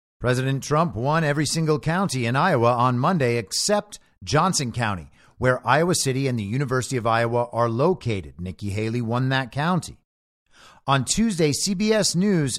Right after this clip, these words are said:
explained how this happened. And so this is C B S reporter Tony Dokoupil, I guess is his name. He says, "It's been a very interesting night. They just finished voting. This was a room in favor of Nikki Haley, overwhelmingly so.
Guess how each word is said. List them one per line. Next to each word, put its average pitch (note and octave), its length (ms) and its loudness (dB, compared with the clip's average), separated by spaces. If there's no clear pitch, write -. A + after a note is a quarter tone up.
explained F#3 680 -2
how D#3+ 260 0
this C#3+ 220 0
happened. D#3 580 -6
And - 80 -14
so A#2+ 100 -4
this B2 180 -2
is B2 220 -2
C F#3+ 160 -2
B F#3+ 220 0
S E3 200 0
reporter D#3 640 -2
Tony F#3+ 420 4
Dokoupil, A#2+ 1040 0
I G#2+ 120 -8
guess G#2 260 -6
is F#2+ 140 -8
his F#2 240 -6
name. D2 240 -12
He G#2 100 -6
says, C#3+ 400 0
"It's - 220 -8
been F3+ 160 0
a G3+ 40 2
very F#3+ 320 0
interesting D#3 680 2
night. F3 260 0
They A#2 140 -2
just A2 440 -2
finished B2 320 -2
voting. G#2+ 480 0
This A2+ 140 -6
was B2 140 -2
a C#3+ 80 0
room E3 340 2
in D#3 120 0
favor G#3 440 0
of C3 100 0
Nikki D#3+ 360 -2
Haley, E3 380 0
overwhelmingly A3+ 1040 2
so. G#3 520 0